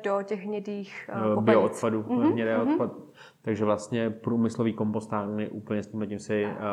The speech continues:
Speaker 2: skvěle poradí, protože vlastně ten linin je vlastně celulóza, nebo je to takový druhotný, eh, zbyt-
Speaker 1: Nejrozšířenější i přírodní materiál,
Speaker 2: Mhm.
Speaker 1: že?
Speaker 2: A je to, je to vlastně zbytek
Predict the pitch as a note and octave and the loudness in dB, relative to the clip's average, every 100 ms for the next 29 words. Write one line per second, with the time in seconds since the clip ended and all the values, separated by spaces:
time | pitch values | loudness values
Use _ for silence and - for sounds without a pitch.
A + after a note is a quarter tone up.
0 | G2 G2+ - - G#2+ G#2+ G#2 A2 A2 A2 | 0 0 -2 0 2 4 4 4 2 0
1 | G#2+ G#2+ G2+ G2+ - - - _ G#2 G#2 | -2 0 0 -2 -4 -20 -20 _ -4 -2
2 | G#2+ A2 G#2+ A2 G#2 G#2+ A2 G#2+ G#2+ G2 | 0 2 2 0 4 6 6 4 0 -4
3 | G2+ G2 - A2 F#2+ G2 - - G#2+ G2+ | -4 -4 -4 -4 -4 -4 -12 -6 -2 0
4 | G2+ F#2+ G2 G2 G2+ G2+ G2 F#2+ G#2+ G2+ | 2 0 0 -4 -4 0 0 2 2 2
5 | G2+ G#2 G#2 G#2+ G#2+ A2 G#2+ G#2 - - | 0 2 4 4 2 2 0 0 -6 -20
6 | _ _ _ _ _ _ - A#3 C4+ G#3+ | _ _ _ _ _ _ 2 4 4 6
7 | A#3 A#3+ A3+ G#3 G3+ G3 G3+ A3+ - G#3 | 6 6 0 -2 -4 -6 -6 -8 -8 -10
8 | - G3 G3 G3+ F#3 - B2 A#2+ A#2 B3 | -8 -6 -6 -6 -6 -2 0 0 -2 -8
9 | - A#2 G#2+ A2 A#2+ A#2 A#2+ A2 A2 A#2+ | -6 -2 0 2 2 2 2 0 0 -2
10 | G#2+ G2+ G#2 A2+ A#2 A2 G#2+ | -2 -2 2 2 4 0 0